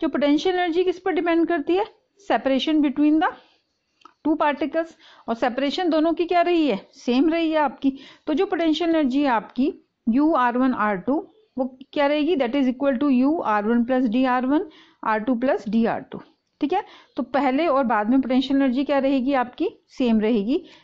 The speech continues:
अब राइट हैंड साइड को हम टेलर थ्योरम से एक्सपेंड कर देते हैं। टेलर थ्योरम से एक्सपेंड करना मैंने आपको बताया हुआ है। तो आर वन प्लस डी आर वन, आर टू प्लस डी आर टू किसके बराबर हो जाएगा, that is equal to U आर वन आर टू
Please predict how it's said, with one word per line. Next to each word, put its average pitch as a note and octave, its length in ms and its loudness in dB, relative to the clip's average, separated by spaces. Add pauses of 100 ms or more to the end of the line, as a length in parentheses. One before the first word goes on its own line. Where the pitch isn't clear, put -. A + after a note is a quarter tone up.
(160)
अब B3 120 -2
राइट C4 220 0
हैंड E4 160 2
साइड D4+ 260 0
को E4 120 0
हम E4 180 2
टेलर C#4 340 0
थ्योरम C#4+ 380 2
से D4+ 180 -2 (440)
एक्सपेंड A#3+ 440 0
कर B3 80 0
देते A#3 300 0
हैं। D4 100 2
टेलर B3+ 300 0
थ्योरम B3+ 260 2
से C#4 100 -4
एक्सपेंड A#3+ 340 -2
करना B3 240 0
मैंने A#3+ 160 0
आपको A3+ 240 -4
बताया G#3 260 0
हुआ G3+ 220 0
है। D4+ 180 -4 (1200)
तो C#4+ 60 -2
आर B3 300 0
वन D#4+ 200 2
प्लस D4 260 -2
डी B3+ 180 2
आर G#3+ 220 0
वन, B3+ 280 0
आर A#3 160 0
टू D4 180 -2
प्लस C#4 280 -2
डी B3 160 2
आर A3+ 160 0
टू A#3 160 -2
किसके B3 260 -4
बराबर A#3+ 360 0
हो A#3+ 60 2
जाएगा, G#3+ 420 -2 (380)
that G#3+ 180 -2
is B3+ 120 0
equal B3 380 -2
to C#4+ 160 2
U C4+ 300 4
आर A3+ 200 0
वन A#3 200 2
आर F#3+ 160 0 (120)
टू C4+ 160 0